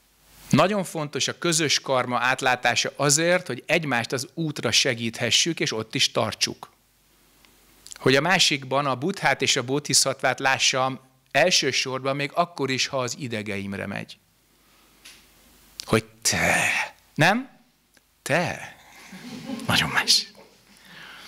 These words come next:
Tehát, hogyha a buddhát és a bodhiszattvát, mint lehetőséget látod a másikban, akkor biztos,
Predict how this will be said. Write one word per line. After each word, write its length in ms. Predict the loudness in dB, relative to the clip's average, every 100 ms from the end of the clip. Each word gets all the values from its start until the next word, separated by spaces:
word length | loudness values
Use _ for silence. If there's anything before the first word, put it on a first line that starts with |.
| -18 -16 -16 -12 0
Tehát, 280 | 4 4 0
hogyha 260 | -4 0
a 60 | 0
buddhát 440 | 0 0 0 2
és 140 | 2 0
a 80 |
bodhiszattvát, 760 | 0 -2 0 0 2 0 -2 -2
mint 180 | -6 0
lehetőséget 880 | 2 2 0 0 2 2 2 0 2
látod 320 | 0 0 -2
a 80 | 0
másikban, 540 | 2 2 0 0 -2
akkor 380 | -2 0 -2 -2 -8 _ _ _ _
biztos, 720 | 2 4 2 0 -2 0 -2